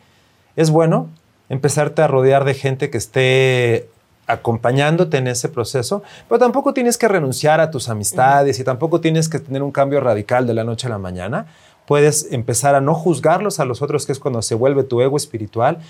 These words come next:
Speaker 1: y decir, "Ok, yo me hago cargo de algo que me hace sentido, que me late. Y lo voy a hacer". ¿Por qué? Porque a mí me late.
Speaker 2: Ujú, ujú. Pues a mí definitivamente el yoga me cambió la vida,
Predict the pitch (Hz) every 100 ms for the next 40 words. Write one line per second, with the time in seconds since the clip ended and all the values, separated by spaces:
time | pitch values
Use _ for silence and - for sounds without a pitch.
0 | - _ 135 147 - 196 208 233 247 -
1 | 127 160 175 147 - 131 127 180 254 _
2 | _ _ _ 123 139 139 139 131 127 113
3 | 127 110 98 101 92 85 - 123 127 127
4 | 113 - 104 _ _ _ _ _ _ _
5 | _ 139 143 180 220 208 262 - - -
6 | 196 185 123 117 139 135 110 104 101 -
7 | _ _ _ _ _ _ _ _ 185 170
8 | 202 - - 190 202 208 202 - _ -
9 | - - - 240 - 247 269 277 277 226
10 | 220 220 220 240 233 208 202 208 202 -
11 | 185 180 160 214 190 208 208 - - 202
12 | 185 190 175 175 214 240 240 175 160 151
13 | 147 196